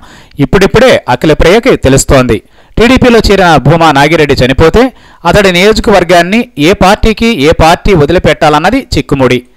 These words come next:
దీన్ని ఎవరూ విప్పలేకపోయారు. ఈ నేపథ్యంలోనే ఏకాభిప్రాయం దొరక్క నంద్యాల ఉప ఎన్నిక ఖరారైంది. ఇదంతా జరిగిన కథ. ఇప్పుడు జరుగుతున్న కథలో అయితే రోజుకో ట్విస్ట్.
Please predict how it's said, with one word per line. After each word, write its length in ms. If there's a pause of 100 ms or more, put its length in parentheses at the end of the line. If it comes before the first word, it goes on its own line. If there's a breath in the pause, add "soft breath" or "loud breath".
(360 soft breath)
దీన్ని 480
ఎవరూ 460
విప్పలేకపోయారు. 920 (580 soft breath)
ఈ 100
నేపథ్యంలోనే 840
ఏకాభిప్రాయం 840
దొరక్క 460 (160)
నంద్యాల 460
ఉప 120
ఎన్నిక 320
ఖరారైంది. 640 (500 soft breath)
ఇదంతా 460
జరిగిన 340
కథ. 420 (460)
ఇప్పుడు 240
జరుగుతున్న 480
కథలో 400
అయితే 480 (320 soft breath)
రోజుకో 460
ట్విస్ట్. 400